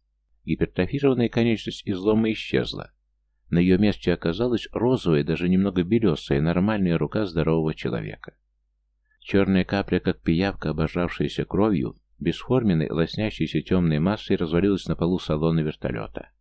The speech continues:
Приближаться к ней у друзей не было никакого желания. Как раки сбрасывают с себя хитин, так и клешня, бледная и мерзкая, валялась в стороне, обрамлённая тягучими сгустками. Напарники,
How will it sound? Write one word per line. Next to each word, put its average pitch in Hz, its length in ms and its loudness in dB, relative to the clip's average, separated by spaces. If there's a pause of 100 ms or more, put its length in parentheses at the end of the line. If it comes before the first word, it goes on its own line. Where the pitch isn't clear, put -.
(280)
Приближаться 82 580 0
к - 100 -6
ней 131 120 0
у 104 100 -2
друзей 110 380 0
не 71 160 0
было 85 180 2
никакого 80 520 0
желания. 60 600 -6 (760)
Как - 220 -4
раки - 300 -2
сбрасывают 78 500 -2
с - 40 -14
себя - 260 -2
хитин, 123 460 0
так - 200 -4
и - 80 -4
клешня, 127 560 0
бледная 85 520 2
и 67 80 0
мерзкая, 104 500 0
валялась 95 480 0
в - 40 -16
стороне, 107 520 0
обрамлённая 78 580 0
тягучими 73 540 -2
сгустками. 62 680 -10 (920)
Напарники, 90 800 0